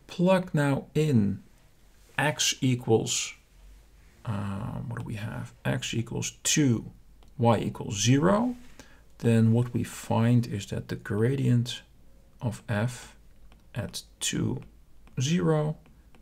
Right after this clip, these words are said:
equals e to the power zero equals one minus sine zero times zero, so that's just one.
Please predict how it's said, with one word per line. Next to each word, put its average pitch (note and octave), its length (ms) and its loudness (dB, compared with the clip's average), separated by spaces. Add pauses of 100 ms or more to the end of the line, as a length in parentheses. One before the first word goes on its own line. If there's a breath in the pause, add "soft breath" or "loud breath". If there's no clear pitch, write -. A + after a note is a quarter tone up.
(120)
equals F#2+ 680 -4 (1300 soft breath)
e E3+ 160 6
to D3+ 100 0
the A#2+ 80 0
power A2 380 2
zero C3 420 2
equals - 300 -6
one E3 600 2 (280)
minus A#2 800 2 (1400)
sine B2 720 0 (920)
zero A#2 720 0
times A2+ 480 -6
zero, F3+ 420 2
so E3+ 80 -2
that's - 160 -10
just - 220 -8
one. D3 360 4